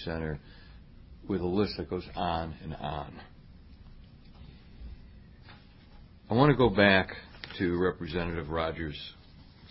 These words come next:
statement about this being careless and counterproductive.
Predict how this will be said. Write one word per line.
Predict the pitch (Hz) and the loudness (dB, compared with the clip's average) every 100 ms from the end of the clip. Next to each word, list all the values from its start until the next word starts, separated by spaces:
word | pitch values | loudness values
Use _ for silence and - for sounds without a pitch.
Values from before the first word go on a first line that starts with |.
| - | -4
statement | 90 87 80 80 - | -2 -2 -6 -10 -6
about | 87 80 85 | -4 -4 -6
this | 82 - | -12 -6
being | 98 87 87 - - - - | -4 -4 -6 -10 -20 -18 -2
careless | - 107 104 101 - - | 4 6 6 2 -2 -10
and | 95 | -10
counterproductive. | - 87 80 78 - 73 69 - - | -4 -4 -2 -8 -8 -8 -10 -10 -18